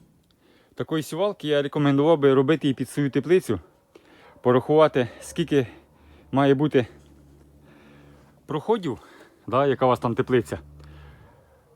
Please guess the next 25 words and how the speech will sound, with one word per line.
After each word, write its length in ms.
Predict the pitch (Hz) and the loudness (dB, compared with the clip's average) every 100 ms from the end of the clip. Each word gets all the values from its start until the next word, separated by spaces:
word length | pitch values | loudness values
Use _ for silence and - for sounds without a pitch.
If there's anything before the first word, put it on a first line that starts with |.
| - - - 110 | -20 -20 -16 -10
Якщо 180 | 104 156 | -4 -2
у 20 | |
вас 100 | 135 | -2
тут 140 | 147 | -4
дві 120 | 131 | -6
стежечки, 440 | 127 196 196 - 139 | 0 2 2 -2 -2
порахувати, 480 | 135 123 147 135 113 | 0 0 2 0 0
щоб 200 | 120 110 | -6 0
вам 280 | 135 127 - - | 2 2 -2 0
влазила 360 | 135 120 127 | 2 2 0
так 240 | - 190 151 | 2 0 0
одна 200 | 123 117 | -2 -2
сівалка, 500 | - 113 101 - 76 73 - - _ _ _ _ _ _ _ | -4 -2 -2 -4 -14 -18 -20 -20 _ _ _ _ _ _ _
а 100 | - | -6
там 180 | 110 151 | -2 0
так 200 | 165 156 | 0 -2
дві. 340 | 131 139 101 80 _ - _ _ _ _ _ _ - | -2 -2 -2 -6 _ -20 _ _ _ _ _ _ -10
Чи, 280 | 113 101 82 - - | -6 -6 -8 -18 -20
чи 180 | - - | -10 0
як 160 | 139 139 | 0 0
у 40 | |
вас 80 | 131 | -2
там 120 | 139 | -4
получається, 640 | 135 135 - 107 90 - 90 | -2 -4 -2 -4 -6 -10 -4
да? 220 | 127 | -4